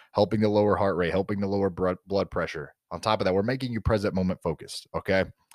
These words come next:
There also needs to be a physical action associated with your pregame or pre-bat,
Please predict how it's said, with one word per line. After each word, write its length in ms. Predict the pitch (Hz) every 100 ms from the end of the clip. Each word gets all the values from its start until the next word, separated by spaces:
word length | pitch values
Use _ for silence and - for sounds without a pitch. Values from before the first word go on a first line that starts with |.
| - - - -
There 80 |
also 240 | 117 151 175
needs 140 | 160
to 60 | 143
be 160 | 123
a 60 | 104 - _ -
physical 600 | 123 110 120 117 113 - -
action 640 | 95 101 - - 87 78 - - _ _ _ -
associated 540 | - 107 98 98 95
with 300 | 87 90 90 -
your 360 | 90 82 78 _ _ _ _ _ _ -
pregame 460 | 107 104 95 92 90
or 80 |
pre-bat, 560 | 80 - 104 90 90 90